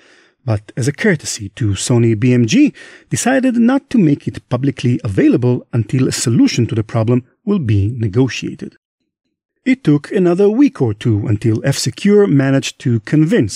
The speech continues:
Sony B M G to create an uninstaller for their rogue software, but by then it was too late. Mark Russinovich independently discovered the rootkit,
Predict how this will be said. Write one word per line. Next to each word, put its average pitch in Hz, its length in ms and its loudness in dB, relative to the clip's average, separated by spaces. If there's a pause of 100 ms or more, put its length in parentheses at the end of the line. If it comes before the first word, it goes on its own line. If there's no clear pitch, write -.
(100)
Sony 117 480 0
B 110 140 2
M 104 140 0
G 214 260 2 (240)
to 117 200 0
create 135 500 -2
an 113 240 0
uninstaller 117 760 -2
for 180 280 -4
their 175 200 0
rogue 165 360 2
software, 214 640 -2 (500)
but 104 220 -4
by 90 180 -2
then 135 440 0 (180)
it - 160 -4
was 113 340 -2 (160)
too 98 240 -2
late. 101 380 -4 (280)
Mark 127 280 -2
Russinovich 110 680 -2
independently 117 800 0
discovered 202 680 -2
the 214 60 0
rootkit, 247 420 -2